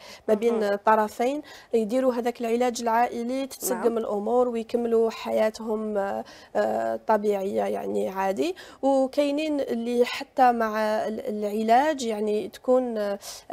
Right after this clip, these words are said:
Speaker 1: يكونوا بعض العوامل الأخرى، يعني مش
Speaker 2: مهم.
Speaker 1: برك المشاكل النفسية، فبالتالي يلجؤوا، آه، للطلاق للأسف.
Speaker 2: نعم، طيب ربما الزواج المبكر ما يأثرش فقط على الزوجين، لكن يأثر كذلك على الأولاد.
Speaker 1: مهم.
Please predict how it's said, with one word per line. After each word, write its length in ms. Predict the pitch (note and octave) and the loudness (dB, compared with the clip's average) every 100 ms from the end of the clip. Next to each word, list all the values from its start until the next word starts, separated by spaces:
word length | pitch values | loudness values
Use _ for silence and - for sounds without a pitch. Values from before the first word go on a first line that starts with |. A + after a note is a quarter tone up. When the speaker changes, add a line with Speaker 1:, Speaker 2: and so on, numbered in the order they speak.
| - - - - - | -2 -2 -4 -6 -10
Speaker 1:
يكونوا 280 | - D4+ D4 | -2 0 4
بعض 180 | D4 C4 | 4 6
العوامل 360 | A#3 B3 B3+ | 6 6 4
الأخرى، 440 | A#3+ B3+ - G3+ F#3+ | 2 0 0 -4 -4
يعني 220 | G3 G#3+ | -2 -2
مش 180 | B3+ A#3 | 0 -4
Speaker 2:
مهم. 140 | G#3+ | -2
Speaker 1:
برك 240 | A#3+ A#3+ | -2 -2
المشاكل 720 | A3+ G#3+ G#3 G#3 B3 A#3 G#3+ | -6 -2 -2 0 -2 -2 -4
النفسية، 760 | G3+ G#3+ G#3 - - G3+ G3+ - - - | -4 -4 -8 -8 -8 -8 -10 -12 -16 -20
فبالتالي 640 | - B3 B3 C4+ B3+ B3+ A#3+ | 0 0 2 0 0 -4 -4
يلجؤوا، 560 | A#3+ G#3+ G#3 G#3 G#3 G#3 | -6 -8 -6 -4 -4 -6
آه، 560 | F#3+ F#3+ G#3 G#3 G3+ | -8 -10 -12 -10 -10
للطلاق 560 | G#3 G3 G3 G3+ G#3 - | -12 -12 -12 -12 -12 -14
للأسف. 400 | G#3+ G#3+ G3 - - - - | -14 -14 -16 -18 -20 -20 -2
Speaker 2:
نعم، 280 | A3+ G3+ G#3+ | 0 0 0
طيب 440 | D4 D#4+ C#4 A3 | 0 2 0 0
ربما 440 | A#3+ A#3 A#3 A3 | -2 0 0 0
الزواج 440 | G#3+ A3 A#3 A#3+ G#3+ | -2 -4 -4 -6 -6
المبكر 460 | G#3+ G#3+ - B3+ | -8 -8 -8 -8
ما 80 | A3+ | -6
يأثرش 320 | G#3+ A3+ A#3+ | -6 -8 -10
فقط 300 | - A#3+ A#3+ | -6 -6 -2
على 180 | A3 A3 | 0 0
الزوجين، 680 | G#3 G#3 G#3+ G#3 A#3+ C4+ C4 | -2 -4 -6 -4 -4 -2 -6
لكن 320 | A3 G#3+ G#3+ | -8 -6 -8
يأثر 420 | G#3+ A#3 - A#3 - | -8 -10 -8 -10 -8
كذلك 420 | A3 A3 A3+ A3+ | -6 -4 -4 -6
على 360 | G3+ G3+ G#3+ G#3+ G3+ | -8 -4 -2 -4 -4
الأولاد. 680 | G#3 G#3 G#3 G3 F#3+ - - - - | -8 -6 -8 -6 -6 -6 -10 -20 -8
Speaker 1:
مهم. 300 | A3 G#3+ F#3+ | -6 -4 -8